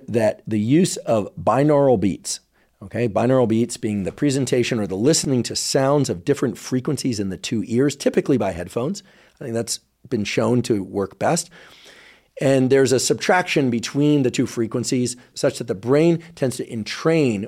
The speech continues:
or start to follow a particular frequency within, not the entire brain, but certain neural circuits.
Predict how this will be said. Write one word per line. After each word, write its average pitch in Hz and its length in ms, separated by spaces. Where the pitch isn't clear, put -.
or 117 100
start 127 280
to 110 80
follow 147 500
a 92 60
particular 131 500
frequency 104 480
within, 104 340
not 190 160
the 170 60
entire 113 340
brain, 98 240
but 87 100
certain - 260
neural 98 220
circuits. 175 420